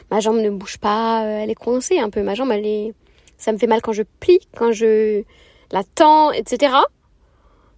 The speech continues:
Mais bon, je me suis foulé le, la jambe, quelque, enfin,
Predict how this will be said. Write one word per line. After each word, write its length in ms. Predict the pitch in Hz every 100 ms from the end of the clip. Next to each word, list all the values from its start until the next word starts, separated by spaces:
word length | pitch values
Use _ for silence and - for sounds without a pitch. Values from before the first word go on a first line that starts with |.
| -
Mais 440 | 220 240 254 262
bon, 580 | 226 240 269 302 247 180 - - -
je 100 | -
me 40 |
suis 140 | 196 -
foulé 300 | - 214 220
le, 340 | 220 202 190
la 160 | 196 277
jambe, 300 | 480 427 220
quelque, 260 | 247 240
enfin, 280 | 190 196 117